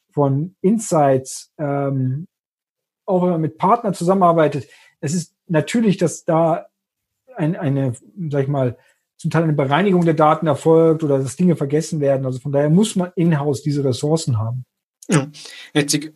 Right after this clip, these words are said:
Speaker 2: eben Talente fehlt es, äh, oder es fehlt an Talenten auf dem Markt. Jetzt, ich, wenn ich intern mich umschauen möchte und eine Person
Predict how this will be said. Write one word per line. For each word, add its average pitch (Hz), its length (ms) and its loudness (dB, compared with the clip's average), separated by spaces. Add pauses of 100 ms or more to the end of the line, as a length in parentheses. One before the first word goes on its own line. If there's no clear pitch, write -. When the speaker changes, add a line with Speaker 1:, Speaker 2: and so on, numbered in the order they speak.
(320)
Speaker 2:
eben 151 420 0
Talente 156 500 0
fehlt 160 380 0
es, 165 120 -6
äh, - 40 -8
oder 143 440 -6
es 127 120 -4
fehlt 160 420 -2
an 143 140 -4
Talenten 151 540 0
auf 170 220 0
dem 175 160 -2
Markt. 156 440 0 (420)
Jetzt, 143 160 -4
ich, - 200 -8
wenn 139 140 -2
ich - 180 -2
intern 165 520 0
mich 156 220 -2
umschauen 160 520 0
möchte 156 640 0
und 147 140 -8
eine 139 120 -6
Person 170 800 -2